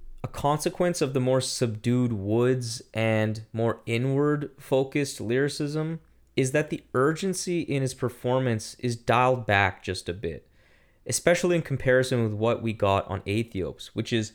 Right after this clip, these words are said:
one of my favorite aspects of that record that made it a slightly more impactful listen for me, because there was this immediacy in Woods' raps that featured a balance between personal reflection and outward commentary on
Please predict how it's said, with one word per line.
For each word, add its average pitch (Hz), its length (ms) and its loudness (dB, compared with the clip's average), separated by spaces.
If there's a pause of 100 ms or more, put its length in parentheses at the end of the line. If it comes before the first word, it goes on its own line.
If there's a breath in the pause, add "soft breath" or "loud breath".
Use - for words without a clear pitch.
(280 soft breath)
one 127 140 2
of 139 80 0
my 139 100 4
favorite 135 680 0
aspects 110 560 0
of 104 80 -4
that 95 200 0
record 101 460 -2 (240 soft breath)
that 104 220 2
made 110 240 2
it - 220 -4 (100)
a 113 60 -2
slightly 120 500 0
more 104 400 0
impactful 107 600 -4
listen 117 320 -2
for 101 140 -8
me, 87 220 -12 (340 soft breath)
because 123 260 0
there 127 120 2
was 120 120 0
this 123 200 0
immediacy 120 880 0
in 104 260 -4
Woods' 104 360 -2
raps 92 480 -2
that 92 460 0
featured 120 360 0
a 104 40 2
balance 120 600 2
between 101 540 -4
personal 107 460 -2
reflection 98 760 -2 (220)
and 104 120 -4
outward 98 380 -2
commentary 101 800 0
on 92 340 -4